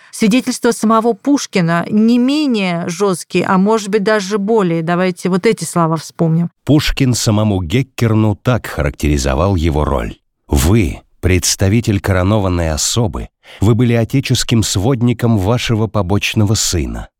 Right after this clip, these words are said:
Speaker 2: Всё его поведение, вероятно, было направлено вами. Вы, вероятно, нашёптывали ему те жалкие любезности,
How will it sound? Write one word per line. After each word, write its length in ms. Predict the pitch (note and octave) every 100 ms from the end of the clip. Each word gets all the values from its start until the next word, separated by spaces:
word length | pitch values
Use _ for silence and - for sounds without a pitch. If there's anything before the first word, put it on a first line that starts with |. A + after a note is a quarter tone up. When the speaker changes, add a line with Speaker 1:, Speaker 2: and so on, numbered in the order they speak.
| _ _ _
Speaker 2:
Всё 280 | - - F2
его 260 | D#2+ D#2
поведение, 880 | D2+ D2+ D2+ B1+ F#2+ F#2+ C#2 A#1+ G#1
вероятно, 640 | - F2+ F2+ F2+ G2 F#2+ F#2
было 220 | F#2+ G#2
направлено 680 | F#2+ F2+ F#2+ G#2 G2 G#2+ A2+
вами. 440 | A2 A#2 D2 A#1+ - _ - -
Вы, 320 | G2 A#2+ C#3+
вероятно, 720 | G2 F#2 A#2 A#2 C3+ A#2+ A2 A2
нашёптывали 880 | G#2+ G2 - C#3+ - - E2 D2+ D2
ему 380 | D2 D#2+ F2+
те 220 | E2 - F#2
жалкие 560 | D#2+ A2 F#2 - D2+
любезности, 840 | C#2 C#2+ G2+ A#2+ G2+ G2 - G2+